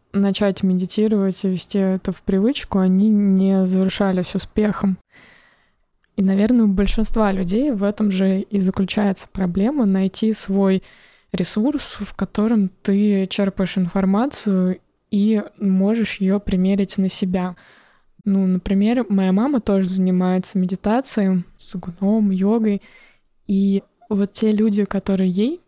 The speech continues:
преподают йогу и медитацию,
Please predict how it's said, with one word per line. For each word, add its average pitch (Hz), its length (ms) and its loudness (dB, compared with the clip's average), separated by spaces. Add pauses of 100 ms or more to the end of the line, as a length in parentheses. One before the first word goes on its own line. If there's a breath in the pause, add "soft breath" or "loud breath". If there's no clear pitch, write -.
преподают 190 760 -2 (500)
йогу 190 500 0 (380)
и 180 140 0
медитацию, 190 800 0